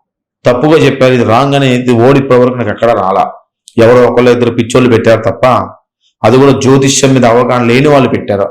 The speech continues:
ఆ క్లాస్ అర్థం కాని వాళ్ళు పెట్టారు. కాబట్టి వీళ్ళు ఒక లైక్ ఇవ్వడం వల్ల ఈ వీడియో చాలా మందికి కనిపిస్తూ ఉంటది. కాబట్టి నేను చేసేటువంటి ఈ యొక్క కృషికి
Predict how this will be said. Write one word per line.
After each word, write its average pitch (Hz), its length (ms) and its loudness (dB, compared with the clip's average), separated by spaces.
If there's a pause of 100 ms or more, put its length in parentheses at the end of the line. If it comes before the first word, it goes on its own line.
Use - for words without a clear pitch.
(160)
ఆ 110 120 2
క్లాస్ 127 380 0
అర్థం 123 300 -2
కాని 127 220 0
వాళ్ళు 135 200 2
పెట్టారు. 92 420 -4 (1000)
కాబట్టి 135 320 0
వీళ్ళు 131 300 0
ఒక 120 120 -2
లైక్ 120 280 0
ఇవ్వడం 139 300 0
వల్ల 131 140 -2
ఈ 131 160 -2
వీడియో 139 220 2 (120)
చాలా 156 220 2
మందికి 170 220 -2
కనిపిస్తూ 127 380 0
ఉంటది. 95 300 0 (480)
కాబట్టి 143 640 -2
నేను 143 220 -4
చేసేటువంటి 160 640 -2
ఈ 165 160 -2
యొక్క 131 180 -2
కృషికి 139 540 -2